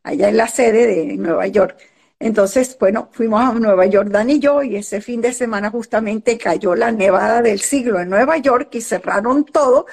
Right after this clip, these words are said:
y nos pusimos a hablar con él y dijo, "Mira, no hay, no se, no se está haciendo nada aquí porque,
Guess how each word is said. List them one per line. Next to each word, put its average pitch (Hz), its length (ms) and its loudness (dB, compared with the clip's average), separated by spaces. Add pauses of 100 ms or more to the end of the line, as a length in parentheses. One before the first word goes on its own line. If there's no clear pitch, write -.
(240)
y 202 560 -8
nos 208 220 -14
pusimos 208 360 -4
a - 20 2
hablar 254 240 0
con 277 160 -2
él 285 140 -2
y 302 60 -2
dijo, 262 220 -2
"Mira, 285 280 -4 (280)
no 196 240 0
hay, 285 340 0 (220)
no 214 320 -4
se, - 160 -10 (180)
no 214 140 0
se 226 100 0
está 226 140 -2
haciendo 226 340 0
nada 285 240 0
aquí 285 280 0
porque, 202 720 -2